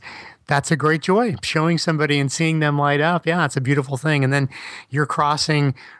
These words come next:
religious, cultural, you know, boundaries and barriers, and just suddenly kind of, you know, enjoying an image in which they are the stars. I mean, what a,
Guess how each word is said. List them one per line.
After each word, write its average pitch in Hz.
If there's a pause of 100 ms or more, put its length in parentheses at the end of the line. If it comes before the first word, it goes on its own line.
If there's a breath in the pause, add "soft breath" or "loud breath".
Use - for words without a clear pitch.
religious, 156
cultural, 147
you 143
know, 131
boundaries 160
and 131
barriers, 143
and 131
just 131
suddenly 143 (400 loud breath)
kind 147
of, 127
you 147
know, 135
enjoying 139 (420 loud breath)
an 139
image 131
in 131
which 135
they 139
are 127
the 120
stars. 120
I 113
mean, 117
what 123
a, 127